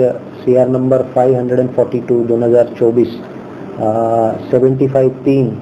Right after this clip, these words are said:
अ, भारतीय न्याय संहिता, तसेच, अ, पॉक्सो कायदा अंतर्गत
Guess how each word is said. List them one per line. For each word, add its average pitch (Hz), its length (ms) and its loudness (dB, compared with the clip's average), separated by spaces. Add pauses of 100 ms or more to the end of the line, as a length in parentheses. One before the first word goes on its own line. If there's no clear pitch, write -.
(120)
अ, 110 320 -2
भारतीय 110 460 0
न्याय 120 180 0
संहिता, 123 440 -2
तसेच, - 720 -2 (680)
अ, 117 260 2
पॉक्सो 131 600 0
कायदा 123 580 -2
अंतर्गत 120 600 0